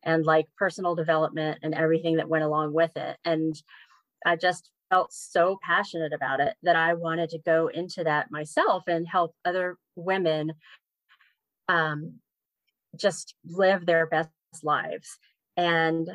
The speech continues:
so that was really the start of my transition. And, um, over the years, you know, I've tried a lot of different things and courses and read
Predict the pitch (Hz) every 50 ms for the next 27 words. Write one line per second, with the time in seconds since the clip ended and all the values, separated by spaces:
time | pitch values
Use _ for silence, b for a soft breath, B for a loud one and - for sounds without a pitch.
0 | - _ _ - - - - - 190 180 180 180 175 175 175 170 170 175 - -
1 | _ _ 165 170 175 - 175 190 185 180 196 202 - - _ _ _ _ - 190
2 | 190 185 180 175 175 175 180 185 170 170 - - 175 175 190 208 233 233 226 214
3 | 185 170 - - - - 185 175 180 180 - - 165 156 165 165 156 156 151 -
4 | 180 160 151 147 143 117 143 - - - 71 71 - - _ _ _ _ - 175
5 | 180 175 170 165 165 170 165 - - - _ _ - 175 170 165 165 156 156 156
6 | 170 165 - _ _ _ 202 202 208 220 208 202 202 190 180 180 202 214 220 214
7 | 196 180 - - 185 185 180 175 180 180 - - - 202 185 190 190 190 180 -
8 | - 170 175 175 175 180 180 175 - 175 165 - 165 - _ - 202 202 196 190
9 | 185 170 165 143 143 - - 208 202 196 196 - 196 185 175 175 156 156 151 156
10 | 156 151